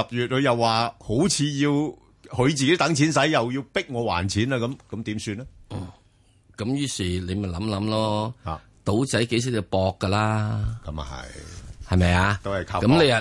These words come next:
Speaker 1: 搏，
Speaker 2: 你認為
Speaker 1: 靠估嘅啫，都係。
Speaker 2: 你啊，搏佢唔使你，
Speaker 1: 係啊。
Speaker 2: 佢唔使收水嘅，
Speaker 1: 嚇。
Speaker 2: 你咪買咯。
Speaker 1: 喂，噉有冇跡象呢？即係有冇跡象可以，
Speaker 2: 哦。
Speaker 1: 呃，呃，呃，推測一下，喂，究竟佢逼唔逼我啊？噉樣樣。
Speaker 2: 哎呀！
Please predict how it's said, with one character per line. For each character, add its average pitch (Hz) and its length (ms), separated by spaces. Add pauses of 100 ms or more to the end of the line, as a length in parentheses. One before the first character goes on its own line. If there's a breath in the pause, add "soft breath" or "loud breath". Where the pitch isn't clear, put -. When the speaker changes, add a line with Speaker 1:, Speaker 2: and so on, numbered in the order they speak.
Speaker 1:
搏， 120 100
Speaker 2:
你 135 80
認 127 160
為 113 120
Speaker 1:
靠 101 60
估 147 100
嘅 131 40
啫， 135 220
都 131 80
係。 113 160
Speaker 2:
你 160 80
啊， 131 180
搏 139 380
佢 127 340
唔 95 200
使 113 240
你， 123 260
Speaker 1:
係 - 80
啊。 101 80
Speaker 2:
佢 - 180
唔 90 40
使 127 180
收 147 240
水 113 300
嘅， 104 240 (100)
Speaker 1:
嚇。 90 320
Speaker 2:
你 107 120
咪 110 140
買 87 540
咯。 123 680
Speaker 1:
喂， 117 80 (140)
噉 139 200
有 113 120
冇 104 180
跡 143 140 (140)
象 - 180 (280)
呢？ 90 120 (100)
即 127 100
係 120 80
有 95 100
冇 101 140
跡 117 200
象 82 200
可 101 100
以， 95 120
Speaker 2:
哦。 87 200
Speaker 1:
呃， 73 380
呃， 73 260 (140)
呃， 71 160
推 120 240
測 120 200
一 113 40
下， 87 320 (260 soft breath)
喂， 107 120
究 104 180
竟 107 160
佢 110 80
逼 123 200
唔 65 120
逼 101 200
我 78 240
啊？ 80 180
噉 80 120
樣 90 260
樣。 80 100 (680 loud breath)
Speaker 2:
哎 - 100
呀！ 202 180